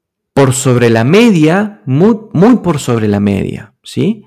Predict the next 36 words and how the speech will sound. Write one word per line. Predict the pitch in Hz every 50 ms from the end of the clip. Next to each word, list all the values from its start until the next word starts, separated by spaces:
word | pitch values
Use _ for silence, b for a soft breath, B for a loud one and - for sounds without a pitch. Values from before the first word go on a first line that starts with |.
| B B
El | - - 113 104
resultado | 110 104 - - 110 107 107 104 - 175 190 185 165 147
de | 147
ese | 147 147 131
estudio | 123 127 - 156 165 175 165
que | - -
les | 101 101 107
mencionaron | 104 101 101 98 - - 104 107 123 151 170 160 151 131
a | 127 127
estos, | 131 131 127 - 135 123 123 - B B B B B B B
a | - 107
estos | 120 127 - 131 123
estudiantes, | 127 - 143 151 170 185 165 143 131 156 180 - B B B B B B B B _
mencionaban | - 127 139 135 - 160 165 180 190 190 185 180 -
que | - 180 196 202 190 - _ _ _ _ - b b b b _
había | - 113 120 131 151 165
cinco | 135 - - 185 214 226 220 214 214 165
de | 135 135
esos | 135 135 - 135 127
alumnos | 123 117 117 151 185 185 180 180 185 175
que | - 127
tenían | 127 120 123 127 156 165 160 151 -
un | - 135 143
nivel | 143 139 131 143 147 147
de | 120 127
I | 135 135 135 -
Q | - 143 165 208 208 - _ _ _ _
por | - 117 117 113
sobre | 110 - 117 107 107 107
la | 101 101 101
media | 123 170 202 208 190 156 135 135 151 196 208 b b b b -
y | - -
que | - 143
tenían | - - 139 147 160 180 196 208 208 208 208 208 - - _ _ _ _
altísimo | - 110 117 123 123 127 - - - 208 - - 196 190 185 -
potencial | - 107 104 - - 107 107 107 107 - - 147 160 175 180 185 175